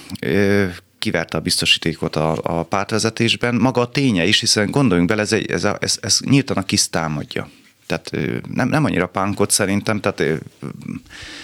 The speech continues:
ha, ha figyelmesen elolvassuk, akkor, akkor szerintem a pánk az csak egy, egy ürügy. Ö, nyilván lehet rajtuk is ütni, de, de alapvetően a kisz támadja teljes nyíltsággal. És, ö,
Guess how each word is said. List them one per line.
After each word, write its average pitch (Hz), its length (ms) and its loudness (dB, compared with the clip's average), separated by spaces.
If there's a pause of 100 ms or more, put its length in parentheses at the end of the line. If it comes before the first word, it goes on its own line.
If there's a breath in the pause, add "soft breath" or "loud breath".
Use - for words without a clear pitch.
(760 loud breath)
ha, - 180 -4
ha - 160 -4
figyelmesen 104 460 2
elolvassuk, 110 640 2
akkor, 98 360 2
akkor 104 260 0
szerintem 104 340 2
a 104 60 0
pánk 113 280 -2
az 85 120 -2
csak - 200 -2
egy, 85 240 -2
egy 76 160 -6
ürügy. - 340 -6 (840 loud breath)
Ö, 78 400 0 (280)
nyilván 82 480 0
lehet 82 260 -2
rajtuk 80 320 -4
is - 140 0
ütni, 151 380 6 (1080 loud breath)
de, 110 440 2
de 123 120 2
alapvetően 117 400 0
a 110 40 -4
kisz - 260 2
támadja 110 580 2 (360)
teljes 87 320 0
nyíltsággal. - 800 -2
És, - 240 2
ö, 110 220 0